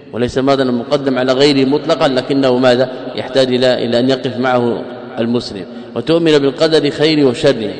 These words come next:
قال: ذكر الله الإيمان بهذه الأصول في مواضع من كتابه جل وعلا. والنبي صلى الله عليه وسلم جعل هذه الستة هي أركانه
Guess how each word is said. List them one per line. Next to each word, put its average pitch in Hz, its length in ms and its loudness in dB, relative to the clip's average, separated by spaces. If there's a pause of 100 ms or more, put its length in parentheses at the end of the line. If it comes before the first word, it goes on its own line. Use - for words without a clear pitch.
قال: 147 300 2
ذكر 143 320 -2
الله 123 440 -2
الإيمان 120 600 0
بهذه 135 280 4
الأصول 139 440 4 (420)
في 120 100 -2
مواضع 139 440 2
من 139 120 2
كتابه 127 580 0 (280)
جل 120 160 0
وعلا. 120 360 2 (460)
والنبي 147 320 4
صلى 165 240 2
الله 156 320 2
عليه 147 180 4
وسلم 131 560 4 (160)
جعل 156 300 2
هذه 143 260 2
الستة 123 560 0 (500)
هي 147 200 4
أركانه 160 840 2